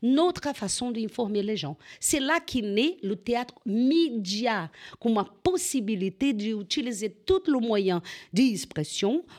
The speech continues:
pour comprendre qu'est-ce qui se passe dans la société et vraiment, euh, faire voir au-, peut-être prendre la prise de conscience que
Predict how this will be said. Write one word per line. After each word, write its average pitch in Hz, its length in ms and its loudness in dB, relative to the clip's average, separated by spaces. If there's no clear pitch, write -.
pour - 240 2
comprendre 185 560 -2
qu'est-ce 392 240 2
qui - 120 -8
se - 120 -2
passe 196 340 0
dans 180 60 -2
la 165 80 -2
société 196 800 -2
et 208 120 -2
vraiment, 262 580 0
euh, 233 360 4
faire 233 400 -2
voir 220 720 0
au-, 226 160 2
peut-être 254 600 -4
prendre 202 220 -2
la 185 160 2
prise 320 580 0
de 202 120 -10
conscience 202 800 -6
que - 180 -8